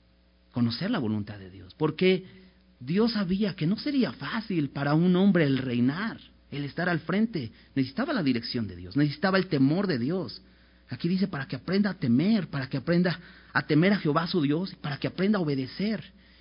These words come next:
Y lo vimos, Saúl definitivamente no hizo esto, porque no temía a Dios, no, no obedecía a Dios. Dice Romanos diez diecisiete,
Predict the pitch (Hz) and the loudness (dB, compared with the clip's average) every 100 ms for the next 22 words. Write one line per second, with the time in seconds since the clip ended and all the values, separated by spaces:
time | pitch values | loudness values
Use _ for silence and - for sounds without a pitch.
0 | - 139 131 151 135 117 117 160 151 233 | -4 0 0 0 -2 -2 -6 -2 0 2
1 | 247 - 151 151 254 226 247 262 170 156 | 0 2 2 2 0 2 2 2 2 4
2 | 151 110 98 - - 92 _ _ _ _ | 0 -4 -10 -12 -14 -18 _ _ _ _
3 | _ _ _ _ _ _ _ _ _ _ | _ _ _ _ _ _ _ _ _ _
4 | - 160 190 240 302 160 120 92 107 87 | -10 -2 0 2 2 2 0 -6 -12 -12
5 | - - - _ _ _ _ _ _ _ | -14 -14 -20 _ _ _ _ _ _ _
6 | _ _ _ _ _ _ _ - 196 240 | _ _ _ _ _ _ _ 2 4 4
7 | 156 196 226 185 147 139 - 240 302 202 | 4 4 6 4 2 -2 -4 -4 -4 -6
8 | 113 98 101 - - _ _ _ _ _ | -8 -10 -12 -16 -18 _ _ _ _ _
9 | _ _ _ _ _ _ _ 117 117 143 | _ _ _ _ _ _ _ -4 0 -2
10 | - - - - 123 131 127 113 123 120 | -4 -16 -12 -2 2 4 4 2 0 -2
11 | 95 90 117 117 127 | -4 -4 -4 -2 -4